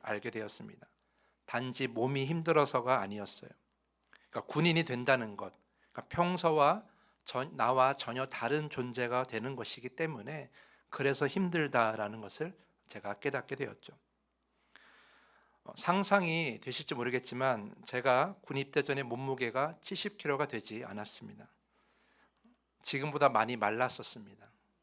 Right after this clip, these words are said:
얼굴선도 잘 보였고, 어, 배도 나오지 않았고 바람에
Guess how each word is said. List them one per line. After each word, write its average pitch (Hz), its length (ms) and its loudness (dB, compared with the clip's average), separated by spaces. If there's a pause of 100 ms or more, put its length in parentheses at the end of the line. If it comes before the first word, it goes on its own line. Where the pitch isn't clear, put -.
(840)
얼굴선도 135 920 2
잘 123 220 0
보였고, 123 720 -2 (460)
어, - 520 -20
배도 131 240 0
나오지 123 440 4
않았고 113 640 0 (2000)
바람에 147 580 2